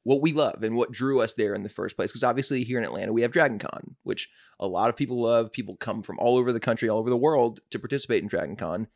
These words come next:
It's huge. It kinda takes over the city for that weekend. But for me and, and Seth, I think, as people who, who really do love just comics, Dragon Con isn't really for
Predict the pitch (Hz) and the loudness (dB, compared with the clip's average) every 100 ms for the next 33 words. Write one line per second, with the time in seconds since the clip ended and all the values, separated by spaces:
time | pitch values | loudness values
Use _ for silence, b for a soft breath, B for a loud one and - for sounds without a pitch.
0 | _ 143 139 - - - 131 - 87 - | _ -4 -2 -6 -10 -6 -6 -6 -8 -6
1 | 107 - 123 - 110 104 - - 104 85 | -6 -4 -6 -4 -4 -4 -4 -4 -4 -6
2 | - 62 - 98 - - - - B B | -6 -6 -4 -4 -6 -8 -10 -12 B B
3 | B 123 98 - - 107 69 - _ 104 | B -2 -2 -4 -6 -4 -4 -6 _ -6
4 | 107 123 113 104 - - - 220 - 107 | -2 0 0 -2 -4 -6 -2 -2 -2 -6
5 | 113 95 - _ _ 110 113 - 123 110 | -6 -6 -8 _ _ -2 -2 -2 -4 -4
6 | 117 113 123 117 151 139 113 120 104 101 | -4 -4 -4 -2 0 0 0 -4 -2 0
7 | 92 95 _ 95 110 - - 78 127 92 | -2 -6 _ -6 -6 -6 -10 -6 -6 -6
8 | - - b b b b 139 156 147 147 | -8 -10 b b b b 0 2 -2 -2
9 | 131 120 - 113 92 - 82 | -2 -2 -4 -4 -6 -6 -8